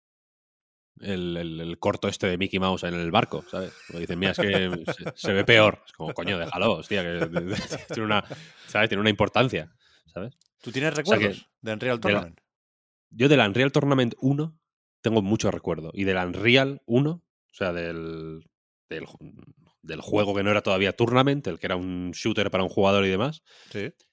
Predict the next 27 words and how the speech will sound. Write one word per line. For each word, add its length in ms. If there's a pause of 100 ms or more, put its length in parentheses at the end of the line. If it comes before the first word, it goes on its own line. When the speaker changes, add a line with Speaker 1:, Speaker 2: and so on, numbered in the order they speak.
(140)
Speaker 1:
tengo 260
muchísimos 600
recuerdos, 500
porque 220
lo 80
tenía 200
original. 540
No 80
sé 60
exactamente 760
cómo 280
llegó 160
a 40
mis 160
manos, 400 (640)
pero 240
lo 120
tengo 260
co-, 120
en, 320
con 160
su 140
caja 280
y 40
toda 120
la 60
virgen. 380